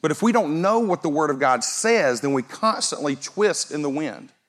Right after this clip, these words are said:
We're constantly thrown by the waves of the sea. We don't know if we're coming or if we're going.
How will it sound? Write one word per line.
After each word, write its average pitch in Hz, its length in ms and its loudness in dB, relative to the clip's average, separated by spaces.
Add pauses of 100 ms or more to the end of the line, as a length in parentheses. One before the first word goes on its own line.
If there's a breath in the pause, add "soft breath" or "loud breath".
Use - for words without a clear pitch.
(480 soft breath)
We're 160 100 -2
constantly 175 600 -2
thrown 196 400 -2
by 151 120 2
the 139 100 0
waves 151 320 0
of 135 120 -6
the 123 60 -6
sea. 120 520 -6 (340 soft breath)
We 165 140 0
don't 180 260 2
know 180 120 0
if - 100 -2
we're 143 80 0
coming 165 320 -2
or 139 100 0
if - 160 -6
we're 110 60 -4
going. 107 500 -6